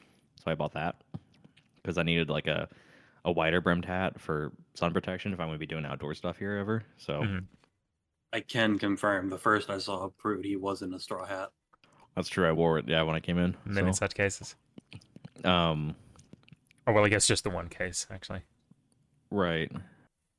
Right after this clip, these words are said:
Speaker 1: Uh, and, uh, well, what else? Well, took a lot of pictures, left. And then it was, uh,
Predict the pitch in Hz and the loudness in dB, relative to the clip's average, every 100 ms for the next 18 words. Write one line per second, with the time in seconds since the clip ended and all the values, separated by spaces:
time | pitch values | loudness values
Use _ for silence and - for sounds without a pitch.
0 | _ - 92 80 73 - - 87 85 82 | _ 0 0 0 -4 -6 -2 0 0 0
1 | 78 76 78 78 78 - 87 85 85 82 | 0 0 0 -2 -4 -8 -6 -4 -4 -4
2 | 80 - - 98 - - - - - 147 | -6 -8 -2 -2 -2 -12 -20 -20 -10 0
3 | 117 101 92 95 90 90 87 - - - | 0 2 0 0 0 2 2 2 -10 -20
4 | _ _ _ _ _ _ _ _ _ _ | _ _ _ _ _ _ _ _ _ _
5 | _ _ _ _ _ _ _ - - 101 | _ _ _ _ _ _ _ -20 -6 -2
6 | 101 95 92 90 69 85 85 80 85 80 | 2 4 4 0 0 0 -2 -2 -2 0
7 | 80 | -2